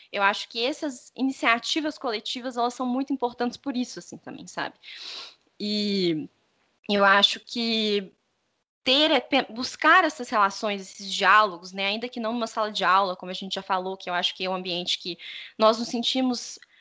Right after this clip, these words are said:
mais pressionados e menos encorajados a falar,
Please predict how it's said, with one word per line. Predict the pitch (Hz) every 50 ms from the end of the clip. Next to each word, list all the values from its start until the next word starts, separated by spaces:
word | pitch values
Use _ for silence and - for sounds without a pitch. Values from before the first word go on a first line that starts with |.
| _ _ _
mais | 196 220 226 233 254 294 -
pressionados | - - 254 254 - - 240 208 196 202 202 214 214 214 208 196 185
e | 196
menos | 202 202 208 220 240 226
encorajados | 240 233 - 233 214 202 190 190 185 190 185 190 185 185
a | 185
falar, | - - 180 165 160 170 196 233 233 - -